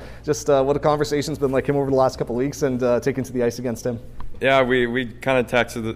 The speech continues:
Speaker 2: texted this morning just saying, like, can't wait to see, see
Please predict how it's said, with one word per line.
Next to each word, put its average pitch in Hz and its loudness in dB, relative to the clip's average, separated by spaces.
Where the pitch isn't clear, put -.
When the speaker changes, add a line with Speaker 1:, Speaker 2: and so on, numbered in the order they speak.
Speaker 2:
texted 123 0
this 113 -2
morning 107 0
just 104 -4
saying, 104 -2
like, 95 -10
can't 98 -4
wait 98 -4
to - -14
see, 95 -6
see - -8